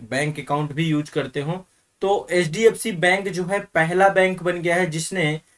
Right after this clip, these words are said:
यूपीआई को रुपे card से जोड़ दिया है। देखो यूपीआई और रुपे दोनों को link कर दिया है, रुपे card और यूपीआई दोनों को link कर दिया है एक साथ, ठीक है,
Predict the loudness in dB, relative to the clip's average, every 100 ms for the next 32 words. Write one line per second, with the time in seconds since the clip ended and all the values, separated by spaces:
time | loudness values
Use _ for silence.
0 | _ -4 -2 0 6 8 8 6 4 4
1 | 0 2 2 2 -2 0 -2 -2 -10 -12
2 | -12 -10 -4 -2 -2 -2 -4 -2 2 2
3 | -2 -10 _ _ _ _ _ _ _ 4
4 | 4 4 -2 -2 0 -2 -4 _ _ _
5 | _ _ 0 2 0 0 -2 -2 -6 -4
6 | -4 -4 -2 -2 0 -2 -2 -4 -10 -10
7 | -6 -6 -2 0 2 6 6 6 -4 -4
8 | -4 -2 -2 -2 -2 0 -2 0 -2 -2
9 | -2 -4 -2 -2 0 0 -2 -4 -8 -12
10 | -12 _ _ -6 0 0 0